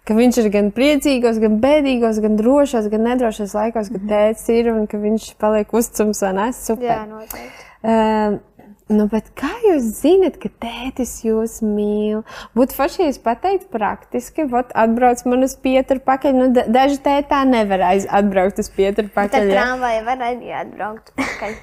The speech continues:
Speaker 1: Ar tramvaju arī var? Jā,
Speaker 3: Jā.
Speaker 1: nu, es tajā ziņā, varbūt dažam vēl ir darbs ap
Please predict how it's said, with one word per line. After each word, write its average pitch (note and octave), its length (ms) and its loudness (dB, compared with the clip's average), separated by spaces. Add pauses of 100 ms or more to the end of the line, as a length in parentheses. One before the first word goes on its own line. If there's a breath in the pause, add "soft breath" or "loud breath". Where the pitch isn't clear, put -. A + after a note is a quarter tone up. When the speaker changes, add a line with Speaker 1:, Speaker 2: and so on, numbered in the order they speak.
(120)
Speaker 1:
Ar A3+ 160 2
tramvaju A#3 540 4
arī D4 200 4
var? C#4+ 120 2 (180 loud breath)
Jā, C4+ 200 4
Speaker 3:
Jā. - 20 -
Speaker 1:
nu, C#4 80 4
es E4 160 2
tajā B3+ 240 4
ziņā, B3 320 2
varbūt B3+ 320 2
dažam A3 400 2
vēl C4 260 2
ir B3 220 2
darbs G3+ 420 -2
ap F#3+ 120 -4